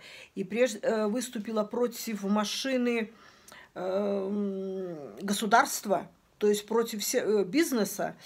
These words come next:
и это здорово. Но то, что Ольга пошла на поводу у, у тех, кто пытается людей, на людей накинуть, э, ярмо, это не очень хорошо, поверьте.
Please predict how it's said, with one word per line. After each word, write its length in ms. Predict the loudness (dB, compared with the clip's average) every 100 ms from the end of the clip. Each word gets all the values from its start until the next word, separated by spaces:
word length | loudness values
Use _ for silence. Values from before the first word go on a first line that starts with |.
| -20 -18 -2
и 60 | 2
это 240 | 2 2
здорово. 560 | -2 2 2 2 -4 -2
Но 180 | -2 -2
то, 320 | 0 2 0
что 600 | -4 -4 0 2 2 -2 -14 -8 2
Ольга 360 | 4 4 2
пошла 420 | 2 -2 2 2
на 120 | 2 0
поводу 480 | 0 2 0 0 -2 -2 -4
у, 540 | -4 -2 0 -2 -2 -10 -20 -12
у 120 | -6 -4
тех, 340 | -2 -2 -2
кто 240 | -2 -2
пытается 1080 | -2 -2 2 4 4 0 -4 -2 2 4 2
людей, 720 | 0 -2 -2 0 2 2 -2 -18 -20 _ _ _ _ _ -2
на 160 | 2
людей 380 | 2 2 2 2
накинуть, 800 | 2 -2 -2 0 2 0 -2 -2
э, 300 | 0 0 -2
ярмо, 520 | 0 2 4 4 4 0 _ -20 -4
это 260 | -2 0 2
не 120 | 0
очень 360 | 0 -6 -10
хорошо, 500 | -10 -10 -10 -10 -12 -2
поверьте. 600 | 0 2 0 -4 -14